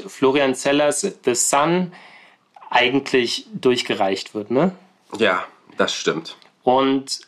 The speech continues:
Speaker 1: äh, daran beteiligen wir uns jetzt auch. Also wir reden jetzt über The Sun
Speaker 2: Ja,
Speaker 1: und
Speaker 2: genau.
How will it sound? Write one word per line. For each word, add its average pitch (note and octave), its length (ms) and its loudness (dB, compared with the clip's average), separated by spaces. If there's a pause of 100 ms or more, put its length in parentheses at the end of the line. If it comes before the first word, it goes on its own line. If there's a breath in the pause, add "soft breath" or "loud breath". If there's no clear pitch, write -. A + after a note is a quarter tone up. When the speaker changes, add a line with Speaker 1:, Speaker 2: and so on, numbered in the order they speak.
Speaker 1:
äh, B2+ 540 0 (120)
daran E3 480 2
beteiligen D3 560 0
wir A2 120 2
uns G#2+ 160 -4
jetzt - 180 -8
auch. A#2+ 280 0 (200)
Also A#2+ 480 0 (260 loud breath)
wir C3 200 2
reden C#3 180 0
jetzt C3+ 180 -4
über B2 280 -2
The A#2+ 120 -2
Sun C#3+ 500 0 (360 loud breath)
Speaker 2:
Ja, F#2+ 200 2
Speaker 1:
und C3 80 0
Speaker 2:
genau. D#2+ 340 -4